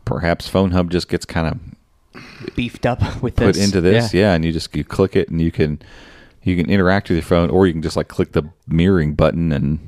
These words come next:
Speaker 2: See your phone.
Speaker 1: your phone's there, and you just interact with it. And I'm like, "That'd be kinda cool."
Speaker 2: <laughs> Yeah, no, actually, yeah.
Speaker 1: You know, and that way, you're, when you sit down at your Chromebook, you set your phone down, and you don't have to ever pick it up again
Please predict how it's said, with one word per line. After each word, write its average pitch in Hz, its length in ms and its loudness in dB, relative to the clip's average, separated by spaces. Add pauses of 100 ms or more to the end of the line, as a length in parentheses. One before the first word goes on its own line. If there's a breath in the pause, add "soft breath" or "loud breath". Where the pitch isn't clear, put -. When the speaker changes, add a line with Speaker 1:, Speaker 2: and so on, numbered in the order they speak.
(360)
Speaker 2:
See - 260 -8
your 110 140 -2
phone. 135 220 -2
Speaker 1:
your 78 100 0
phone's 98 400 2
there, 71 220 0
and 76 120 0
you 78 80 2
just 78 200 -6 (260)
interact 80 440 -2
with 71 120 -2
it. 67 120 -4
And 85 80 -6
I'm 80 80 -2
like, 76 160 0 (580 loud breath)
"That'd 175 140 -2
be 277 80 6
kinda 233 200 -2
cool." 233 340 6
Speaker 2:
<laughs> - 60 -10
Yeah, 240 160 -4
no, 151 100 -4
actually, 127 320 -2
yeah. 123 100 0 (280)
Speaker 1:
You 104 80 -2
know, 87 240 0
and 92 280 0
that 95 160 4
way, 101 120 4
you're, 98 220 2
when 92 300 -4
you 98 80 2
sit - 220 -2
down 139 140 -2
at - 100 -6
your - 80 -10
Chromebook, 95 420 2
you 92 60 -8
set - 160 -4
your 95 100 -4
phone 92 200 0
down, 98 240 0
and 80 160 0
you 90 80 -2
don't 117 260 -4
have 104 240 -4
to - 180 -4
ever 82 240 2
pick 78 240 -6
it 82 80 -4
up 82 160 -6
again - 300 -8